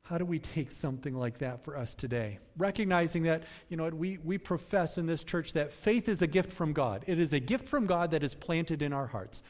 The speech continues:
God plants the seed of faith within us. God grows that seed of faith.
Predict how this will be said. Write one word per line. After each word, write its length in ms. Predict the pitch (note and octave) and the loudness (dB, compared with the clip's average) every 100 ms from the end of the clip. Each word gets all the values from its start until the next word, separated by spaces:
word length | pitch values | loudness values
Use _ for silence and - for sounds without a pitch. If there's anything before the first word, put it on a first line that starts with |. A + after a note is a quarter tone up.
| - C#3 | -20 -6
God 540 | F#3 F#3 A3+ B3+ - - | 0 4 4 2 0 -10
plants 500 | - F#3 F3 F3 - - | -2 0 0 -2 -12 -8
the 80 | D3+ | -6
seed 720 | - - F3+ F3 E3+ F3 E3+ - | -6 -4 -2 0 0 -2 -6 -8
of 160 | D3 | -8
faith 420 | - - A#2 F2+ - - | -4 -2 0 -2 -12 -6
within 300 | C3 A#2 F#2 | -2 -2 -4
us. 400 | F2 - - - - _ _ _ _ _ _ - - _ _ - | -8 -14 -16 -16 -20 _ _ _ _ _ _ -20 -20 _ _ -14
God 320 | B2+ B2 B2 | -8 -6 -8
grows 760 | - C#3+ E3 E3+ D#3 B2 G#2 - A#2+ | -10 -4 -2 0 0 0 -4 -10 -6
that 260 | A#2 A#2 | -6 -6
seed 480 | - - C#3+ A#2+ A2 | -10 -10 -6 -6 -6
of 100 | A2+ | -10
faith. 380 | - A#2+ F#2 F#2 | -10 -10 -10 -14